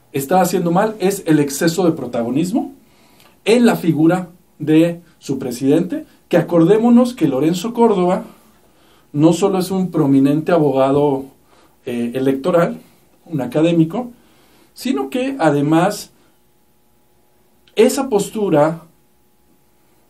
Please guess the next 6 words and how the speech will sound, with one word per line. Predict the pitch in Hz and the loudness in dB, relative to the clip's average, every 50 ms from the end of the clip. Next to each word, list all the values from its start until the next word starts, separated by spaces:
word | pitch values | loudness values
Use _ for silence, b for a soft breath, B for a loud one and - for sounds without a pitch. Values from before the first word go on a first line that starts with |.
| _ _ _ _ _ _ _ | _ _ _ _ _ _ _
quedó | - 175 170 160 185 214 | 0 2 2 2 2 4
minada | 233 233 220 208 196 185 170 165 165 160 175 180 - - _ - | 4 4 4 4 4 2 4 4 4 2 2 0 -4 -14 _ -10
y | 151 135 | -6 -4
lo | 139 135 139 | -4 -4 -2
cuestionaron | 151 135 135 - 147 143 156 160 185 196 202 | -2 -4 -4 -4 -2 -2 -2 -2 -2 -2 -4
mucho | 202 196 185 170 - 180 170 170 165 | -4 -4 -4 -4 -4 -4 -4 -4 -6